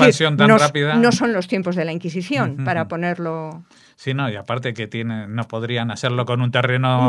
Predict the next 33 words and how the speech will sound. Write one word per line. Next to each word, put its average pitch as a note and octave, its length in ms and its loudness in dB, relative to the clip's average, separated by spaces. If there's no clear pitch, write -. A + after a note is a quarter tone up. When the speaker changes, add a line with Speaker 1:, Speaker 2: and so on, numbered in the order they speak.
Speaker 2:
Ni, B2 80 0
Speaker 1:
tan B2 220 0
Speaker 2:
ni B3+ 100 4
podían C#4 460 2
ni B3 100 2
tenían A3+ 400 -2
especial, E3 920 -6
especial F3 500 -6
gana. D3+ 280 -6
Todo A#3 240 -2
eso B3+ 300 -4
va F#3+ 220 -4
más F3 180 -6
despacio. C#3+ 540 -12
Speaker 1:
Pero, C3 200 0
Speaker 2:
Lo - 60 2
Speaker 1:
¿cuál D3+ 120 6
Speaker 2:
que E3+ 60 6
Speaker 1:
es D3+ 60 6
la D#3+ 100 4
Speaker 2:
sí E3+ 60 -2
Speaker 1:
justificación C3+ 640 -4
entonces B2+ 380 -8
de, A2+ 260 -10
de, G#2+ 260 -10
de G#2 160 -10
la G2 120 -12
expansión A#2 800 -6
militar A2+ 480 -10
tan, G2 420 -18
tan G2+ 180 -16
potente? G2 480 -14
Solamente, G2+ 640 -14